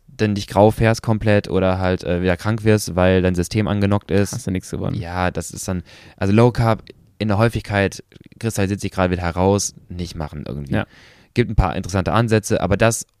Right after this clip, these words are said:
Speaker 1: ne, Seilers Pyramide, wir reden da von der Spitze.
Speaker 2: Genau.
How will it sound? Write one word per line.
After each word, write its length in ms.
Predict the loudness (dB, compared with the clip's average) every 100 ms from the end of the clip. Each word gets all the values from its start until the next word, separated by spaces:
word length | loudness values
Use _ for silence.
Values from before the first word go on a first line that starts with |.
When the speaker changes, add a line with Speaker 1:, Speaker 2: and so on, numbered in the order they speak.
| -6
Speaker 1:
ne, 120 | -2
Seilers 300 | 2 4 4
Pyramide, 640 | 0 0 2 4 4 4 2 _ _ _ -4
wir 140 | 2
reden 240 | 4 4
da 140 | 4 2
von 180 | 2 2
der 140 | 2
Spitze. 540 | 2 2 2 -2 -6 -2
Speaker 2:
Genau. 360 | 2 2 2